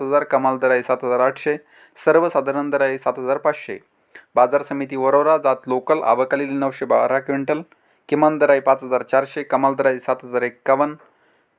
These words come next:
सात हजार पाचशे एक, सर्वसाधारण दर आहे सहा हजार नऊशे. बाजार समिती हिंगणघाट, जात आहे मध्यम स्टेपल, आवक आलेली चार हजार पाचशे क्विंटलची, किमान दर आहे सहा हजार, कमाल दर आहे सात हजार सातशे पाच,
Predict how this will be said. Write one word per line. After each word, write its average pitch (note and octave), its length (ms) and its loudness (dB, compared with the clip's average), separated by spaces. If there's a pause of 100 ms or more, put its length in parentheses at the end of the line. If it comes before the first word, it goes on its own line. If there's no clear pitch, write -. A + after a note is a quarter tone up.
(520)
सात C#3+ 240 2
हजार C#3 180 0
पाचशे C#3 440 0
एक, D#3+ 160 -6 (140)
सर्वसाधारण C#3 600 2
दर C3+ 100 0
आहे C3 200 0
सहा C3+ 200 4
हजार B2+ 220 0
नऊशे. C#3+ 420 -4 (460)
बाजार B2 300 2
समिती C#3 360 -8
हिंगणघाट, C3 520 -2 (160)
जात B2 200 2
आहे C3 100 2
मध्यम A#2+ 340 -4
स्टेपल, B2+ 400 -4 (420)
आवक C3+ 260 2
आलेली D#3 300 -4
चार C#3+ 220 2
हजार C3 160 -2
पाचशे C#3 320 -2
क्विंटलची, C3 560 -4 (100)
किमान C#3+ 280 0
दर C3+ 140 0
आहे B2+ 180 0
सहा C3+ 300 2
हजार, B2+ 240 -2 (420)
कमाल C#3 300 4
दर C#3 100 0
आहे B2+ 180 2
सात B2+ 280 -4
हजार B2+ 220 -2
सातशे B2 360 -6
पाच, B2+ 320 0